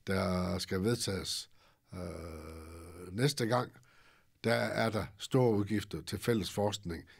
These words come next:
i militære projekter, i militær, i militært isenkram. Så E U er ved at få en stærk militær,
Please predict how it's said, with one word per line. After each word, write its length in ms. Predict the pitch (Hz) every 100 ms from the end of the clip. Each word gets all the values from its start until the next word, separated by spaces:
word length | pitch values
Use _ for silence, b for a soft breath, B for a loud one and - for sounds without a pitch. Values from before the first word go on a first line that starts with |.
| -
i 100 | 113
militære 580 | 98 87 82 107 104 92 -
projekter, 560 | 90 - 95 - 78
i 80 | 78
militær, 560 | 82 80 87 110 98 78 b b
i 60 | -
militært 520 | 90 90 - - 87
isenkram. 580 | 101 - 95 - 78 76 - B B B -
Så 300 | 104 95 82 - - - -
E 220 | 117 113
U 180 | 117 101
er 120 | 107
ved 180 | 101 104
at 160 | 95
få 180 | 107 101
en 160 | 82 -
stærk 380 | - 110 98 -
militær, 420 | 87 78 107 92